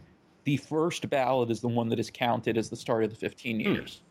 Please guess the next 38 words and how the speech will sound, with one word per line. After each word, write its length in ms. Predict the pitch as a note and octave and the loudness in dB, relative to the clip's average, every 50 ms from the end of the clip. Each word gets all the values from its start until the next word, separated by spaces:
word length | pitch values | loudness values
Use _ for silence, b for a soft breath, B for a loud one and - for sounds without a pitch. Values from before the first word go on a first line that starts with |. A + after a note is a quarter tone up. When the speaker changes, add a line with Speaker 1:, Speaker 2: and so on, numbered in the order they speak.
| _ _ _ _ _ _ _ - - _ _ _ | _ _ _ _ _ _ _ -20 -20 _ _ _
Speaker 2:
So 180 | - - G3 F3+ | -2 0 0 2
in 60 | F3 | 2
other 160 | F#3 F#3+ G3+ | 2 2 2
words, 160 | F#3+ F3+ E3+ | 2 0 0
the 80 | - D3+ | 0 -2
clock 340 | - - F3 F3+ F3 E3 - | -4 -2 0 0 0 0 0
doesn't 280 | - E3 C#3 D3+ D3 | -2 -2 -2 -2 -4
restart 580 | D3+ D#3+ C#3+ - - - - E3 D3+ C3 B2 - | -2 0 2 2 2 2 2 0 0 0 0 -2
if 100 | C#3+ - | -4 -6
you 60 | - C3 | -6 -6
come 200 | - C#3 C3 A#2+ | -6 -6 -4 -2
back 220 | B2 A#2 A#2 - | -2 -4 -4 -4
on. 160 | A#2+ G#2 - - _ _ _ _ - | -8 -10 -10 -14 _ _ _ _ -2
Speaker 1:
Right, 560 | F3 E3 F3 G3+ G#3+ G3+ G3 F#3+ F3 E3 - - | 0 0 2 2 2 2 2 2 2 0 -2 -2
and 240 | D#3+ F3+ E3+ D#3+ - - | 0 0 0 0 0 0
I'm 320 | E3+ G3+ A3+ B3 A#3+ A#3 G#3+ | 0 2 2 2 2 0 -2
trying 420 | - - - D3 D#3+ F3 G3 G#3 | -4 -8 -6 -4 -2 0 0 0
to 120 | F#3+ F3+ F3+ | 2 2 2
remember 500 | F3+ D#3 D#3 F3+ F3+ F3+ F3+ E3 D3+ D3 | 2 4 4 4 2 2 4 4 2 4
if 200 | - C3+ B2 - | 2 2 0 0
Junkyard 420 | - B2+ D#3 - D#3 D3 C3 A2 | 0 0 0 2 2 2 2 2
Dog, 360 | G2 C3 C#3 C3+ C#3+ D3 C3 - | 2 2 4 4 4 2 0 0
who 80 | - | 0
was 160 | C3 B2+ A#2 - | 2 2 2 2
added 280 | - C3+ C3 C3 B2 A2+ | 2 2 4 4 2 2
this 200 | C3 B2+ - - | 0 -2 -2 -2
year, 520 | B2 A#2 D#3+ E3+ C#3+ C3+ B2+ A#2+ B B B B B B B B B B - | -2 0 0 2 2 2 2 2 B B B B B B B B B B -2
I 60 | D#3+ | -2
believe 360 | C#3+ D#3 E3+ F#3+ C4 D#4 F4 | 0 0 0 0 0 0 0
he 100 | - B3 | 0 0
was 140 | G3+ D#3 - | 0 0 0
on 280 | F3+ F3+ E3+ D#3+ C3 B2 - - | 0 0 0 0 -2 -4 -4 -2
before, 720 | - - - - - - - - D3+ D#3 D#3+ F#3+ G#3 A#3 B3+ | -2 -2 -2 -6 -12 -20 -10 -4 -2 -2 0 0 0 0 0
but 160 | G#3+ A3 G3 | 0 0 0
I 60 | G3 F3+ | 0 0
don't 200 | - F#3 - - | 0 0 0 0
remember 380 | E3+ E3 D#3+ F3 E3+ C#3+ C3+ | 2 2 2 2 2 2 2
when. 720 | C3 B2+ A#2 A2 A#2 A#2+ C#3 D#3+ C#3 - - - - - | 2 2 2 2 2 2 2 2 2 0 0 -2 -4 -6